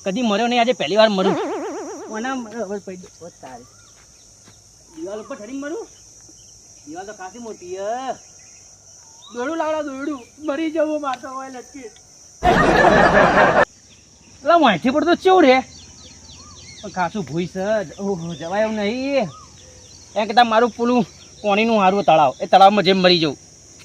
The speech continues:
તો ડોશી હેરાન કરે છે. રોજ ને રાત ને દાડો કૂકવા. એટલે હું આની ઉપર ચડીને મરી જવું તો?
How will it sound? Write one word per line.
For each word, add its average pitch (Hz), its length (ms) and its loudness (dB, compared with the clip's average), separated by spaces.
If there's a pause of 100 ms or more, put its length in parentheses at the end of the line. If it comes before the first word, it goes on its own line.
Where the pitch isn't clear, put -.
(240)
તો 311 60 -8
ડોશી 330 380 8
હેરાન 330 260 6
કરે 294 260 10
છે. 262 360 -4
રોજ 285 240 6
ને 277 200 -2
રાત 240 280 0
ને 254 100 -2
દાડો 247 220 0
કૂકવા. 226 380 -10 (4000)
એટલે 320 160 0
હું 294 160 2
આની 202 140 -8
ઉપર 262 180 -8
ચડીને 247 240 -4
મરી 254 180 -4
જવું 247 180 -6
તો? 269 180 -8